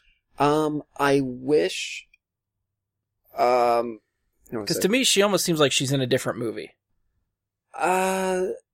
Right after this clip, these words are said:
Speaker 1: a little bit. I, I, and, and, okay, I see, I see what, what you mean. Um,
Speaker 2: Like, she's playing T V show Rita Repulsa when everybody else is playing real grounded teenagers.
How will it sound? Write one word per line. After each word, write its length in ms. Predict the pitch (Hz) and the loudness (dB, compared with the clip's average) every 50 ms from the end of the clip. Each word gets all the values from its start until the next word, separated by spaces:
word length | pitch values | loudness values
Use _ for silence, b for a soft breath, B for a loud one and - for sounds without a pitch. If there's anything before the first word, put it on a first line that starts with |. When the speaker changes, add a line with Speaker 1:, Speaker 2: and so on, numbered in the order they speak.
| _ _ - | _ _ -6
Speaker 1:
a 80 | 170 | -4
little 340 | 165 165 160 170 160 147 127 | -2 2 2 4 6 6 4
bit. 260 | 113 - 117 - - - _ _ - | 4 4 0 0 0 -4 _ _ 0
I, 60 | 135 - | 2 4
I, 80 | 156 156 | 6 4
and, 240 | - - 165 156 123 | 6 4 2 2 2
and, 140 | 143 135 - | 0 2 4
okay, 200 | 147 123 127 123 | 2 4 4 4
I 80 | 95 | 4
see, 220 | 123 - - 151 147 | 6 8 10 10 10
I 80 | 139 | 10
see 340 | 139 - - 147 139 131 120 - - - - - - - | 8 6 6 4 4 4 2 0 -2 -8 -8 -10 -14 -6
what, 200 | 135 127 - - - - - - - - | -2 -2 -2 -2 -4 -12 -18 -6 -4 -2
what 180 | 123 120 110 - | -2 -2 -2 -2
you 120 | 104 104 | -4 -6
mean. 300 | 95 90 69 52 50 50 - - - _ _ _ _ _ _ _ - | -6 -6 -8 -8 -12 -16 -20 -20 -20 _ _ _ _ _ _ _ -4
Um, 180 | 104 113 117 | -2 0 0
Speaker 2:
Like, 140 | 113 113 113 | 0 0 0
she's 240 | - 113 226 233 - | 0 0 0 -2 -2
playing 260 | - 208 185 165 151 | 2 2 4 4 2
T 180 | - - - 151 | 0 -2 -2 0
V 140 | 143 156 | 0 0
show 200 | 151 - - 139 | 0 2 2 0
Rita 260 | 127 127 123 123 123 123 | 0 2 0 0 0 -2
Repulsa 520 | 120 - - 127 123 113 - 135 123 120 | -4 -4 -2 -4 -2 -2 -2 -4 -6 -4
when 120 | 123 131 | -4 -4
everybody 280 | 139 139 156 151 143 139 | -4 -4 -2 0 0 2
else 220 | 139 139 143 - | 2 2 0 -2
is 60 | 139 123 | -4 -6
playing 360 | - - 135 131 123 120 120 | -4 -2 0 0 0 -2 -2
real 240 | 131 135 135 131 127 | 0 2 4 4 2
grounded 480 | 120 123 127 123 123 127 123 117 117 | 2 0 -2 -2 0 -2 -2 -4 -6
teenagers. 720 | - - 143 131 127 120 117 165 - 113 117 110 - - | -4 -2 0 2 2 2 0 -2 -6 -6 -8 -10 -12 -14